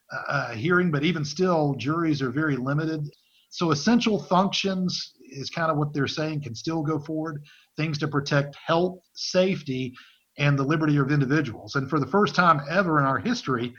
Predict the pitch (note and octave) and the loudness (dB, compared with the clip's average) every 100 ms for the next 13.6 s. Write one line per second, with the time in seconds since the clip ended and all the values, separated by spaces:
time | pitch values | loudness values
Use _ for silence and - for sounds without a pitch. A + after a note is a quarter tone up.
0 | - _ _ - C#3+ C3+ - F3+ E3+ B2 | -20 _ _ -2 -2 -2 -2 0 0 0
1 | F3 F#3+ C3+ B2 F3 D3+ - D#3 D3+ D3+ | 0 0 -2 -4 -6 -6 -6 -6 -4 -4
2 | E3 D3 C#3 C3+ C3+ F3 E3 D3 - D3+ | -2 0 0 -2 -4 -4 -6 -8 0 2
3 | C#3+ B2+ - - _ _ - E3+ C#3+ - | 2 0 -8 -20 _ _ 0 0 0 -4
4 | - A#3 - - - G3+ F#3 D3 - G3 | -6 -6 -6 -10 -6 -4 -4 -6 -6 -6
5 | D3+ - A#2 B2 B2 - - _ _ - | -6 -6 -6 -6 -6 -10 -14 _ _ 2
6 | D#3+ F#3 D#3+ G#3 E3 B2 C3+ C#3 B2+ C#3+ | 4 6 6 4 4 0 -2 -2 0 4
7 | C#3 C3 G3 B3+ C#3 B2 B2 C3 A#2+ B2+ | 4 4 2 2 2 -2 -2 -2 -2 -6
8 | - C#3+ B2+ E3+ D#3 C3+ - A3 D3+ A#2 | -4 -2 0 -2 -2 -6 -4 -6 -6 -8
9 | - C3+ C#3 F#3+ - _ _ E3 F3 D#3+ | -12 -2 0 0 -4 _ _ -4 -2 -4
10 | D3+ F#3+ F3+ D#3 - - A3+ A3+ D#3 D3+ | -4 -2 0 -2 -4 0 4 6 4 0
11 | - D#3 D3 C#3 C3 E3 E3+ - D#3 D3 | 0 0 2 0 0 0 -2 -4 -2 -2
12 | - - - - G3+ F3 D3+ B2 E3 D3+ | -2 -6 -10 -6 -2 -2 -4 -4 -2 -2
13 | A#2+ A2 A2 D3+ C3+ | -4 -8 -2 2 2